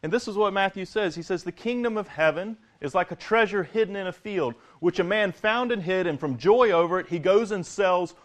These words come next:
all that he has and buys that field." Okay, so a man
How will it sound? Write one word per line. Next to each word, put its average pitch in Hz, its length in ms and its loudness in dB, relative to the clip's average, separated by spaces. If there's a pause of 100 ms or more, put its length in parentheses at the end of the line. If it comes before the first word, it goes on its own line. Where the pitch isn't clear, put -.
(200)
all 226 280 8
that 226 140 0
he 208 140 -4
has 123 560 -2 (440)
and 123 180 -6
buys 127 360 0
that 117 240 -4
field." 101 460 -12 (1800)
Okay, 165 240 0
so 147 280 0
a 147 60 0
man 180 340 2